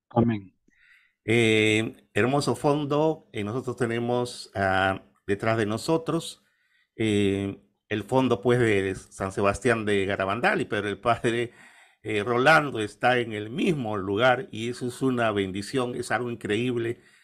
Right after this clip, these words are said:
Speaker 2: porque Dios camina también de la mano de, de la humanidad, de la tecnología, ¿no? Como recordamos al
Speaker 1: Exactamente.
Speaker 2: Papa, claro, como recordamos, padre, al Papa Juan Pablo segundo, los medios de comunicación al servicio de la evangelización.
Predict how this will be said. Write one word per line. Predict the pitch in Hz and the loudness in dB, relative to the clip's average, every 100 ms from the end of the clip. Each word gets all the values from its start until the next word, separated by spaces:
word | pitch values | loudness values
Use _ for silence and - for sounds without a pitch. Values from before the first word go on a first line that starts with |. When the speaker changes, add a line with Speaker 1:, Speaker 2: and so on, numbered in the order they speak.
| _ | _
Speaker 2:
porque | - 107 104 101 | -6 -2 0 2
Dios | 120 131 - | 2 2 0
camina | 95 98 139 139 110 110 - | 0 0 0 -2 -2 -4 -6
también | 98 98 107 123 117 | -8 -6 -4 -4 -2
de | 101 | -2
la | 98 | 0
mano | 113 117 117 | -2 -2 -4
de, | 120 - _ _ _ _ | -8 -12 _ _ _ _
de | 92 101 | -4 -2
la | 98 | 0
humanidad, | 107 101 101 117 127 127 113 | -2 -2 4 4 4 0 -4
de | 98 | -4
la | 95 104 | -4 -4
tecnología, | 95 95 90 87 - 175 82 | -6 -4 -2 -4 -2 0 0
¿no? | 90 151 139 - - | 0 -4 -4 -12 -14
Como | 87 92 | -10 -8
recordamos | 98 95 110 113 107 98 | -6 0 0 0 -4 0
al | |
Speaker 1:
Exactamente. | 135 - 131 120 | 0 2 2 2
Speaker 2:
Papa, | 104 - _ _ _ | -2 -8 _ _ _
claro, | 107 139 101 | -4 -2 -4
como | 98 98 | -6 -6
recordamos, | 101 110 107 120 117 107 - | -4 -4 -2 0 -2 -4 -4
padre, | 110 113 104 | 0 2 2
al | 98 98 | 0 -2
Papa | 107 98 95 | -2 2 0
Juan | - 95 | -2 -4
Pablo | 107 107 104 | -2 -2 -4
segundo, | 92 120 113 101 | -4 -4 0 2
los | 92 | 2
medios | 104 143 131 | 2 2 2
de | 104 | -2
comunicación | 95 95 92 92 - 123 123 - _ - - | -6 -6 -6 -6 0 0 0 -8 _ -20 -2
al | 104 95 | 0 0
servicio | - 95 131 143 101 | 0 0 0 -2 0
de | 87 | 2
la | 85 | 2
evangelización. | 85 92 90 98 120 113 | 0 -4 -4 -2 -2 -4